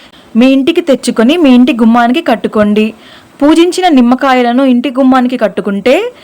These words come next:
మీ కుటుంబానికి సకల శుభాలు కలుగుతాయి. ఇంట్లో ఎలాంటి సమస్యలు ఏర్పడకుండా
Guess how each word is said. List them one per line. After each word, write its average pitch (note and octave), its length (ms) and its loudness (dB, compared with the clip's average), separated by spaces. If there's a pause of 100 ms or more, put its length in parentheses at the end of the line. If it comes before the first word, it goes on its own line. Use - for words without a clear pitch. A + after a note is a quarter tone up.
(220)
మీ B3+ 140 2
కుటుంబానికి D#4 640 0
సకల C4 300 -2
శుభాలు A#3+ 380 -2
కలుగుతాయి. A3 680 0 (400)
ఇంట్లో C4+ 280 2
ఎలాంటి C#4+ 440 0
సమస్యలు C4 420 -2
ఏర్పడకుండా G#3 680 -2